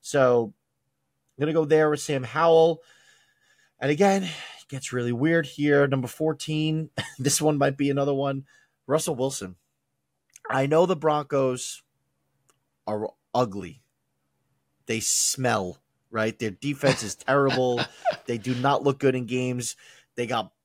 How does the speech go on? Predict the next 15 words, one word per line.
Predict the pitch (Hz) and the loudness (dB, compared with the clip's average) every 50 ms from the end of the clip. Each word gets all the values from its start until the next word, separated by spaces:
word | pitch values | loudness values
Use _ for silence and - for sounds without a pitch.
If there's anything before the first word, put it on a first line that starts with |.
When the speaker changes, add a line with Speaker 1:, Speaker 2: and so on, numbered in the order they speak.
| _ _ _ _ _ _ _ | _ _ _ _ _ _ _
Speaker 1:
absolutely | - 143 170 - - - - 151 147 - 131 139 131 | -4 -4 -4 -6 -10 -12 -12 -12 -12 -10 -8 -8 -8
embarrassed | 117 113 107 - _ 131 131 135 143 147 143 135 - | -8 -10 -14 -4 _ 0 2 2 0 -2 -4 -6 -4
by | - 131 131 | -2 -2 -2
the | 131 123 | -2 -2
Dolphins. | 107 - 120 123 127 127 - - 131 123 123 127 127 127 - - - - - - - _ _ _ _ _ | -2 -2 0 0 0 -2 -2 -6 -6 -6 -6 -8 -10 -10 -12 -14 -16 -20 -20 -20 -20 _ _ _ _ _
Uh, | - 127 123 120 117 | 2 2 4 4 2
so | 113 - 139 | 0 -2 -2
how | 123 139 156 | 0 0 0
you, | 160 160 160 156 156 143 - | 0 0 0 -2 -4 -6 -8
can | - - 156 147 | -8 -6 -6 -4
you | 143 143 | -4 -6
even | 135 123 - _ | -6 -8 -8 _
think | 151 147 143 | -6 -6 -6
about | 151 127 139 131 - - | -2 0 0 -2 0 -2
putting | - 135 127 127 127 127 - | -2 -2 -2 -2 -6 -10 -16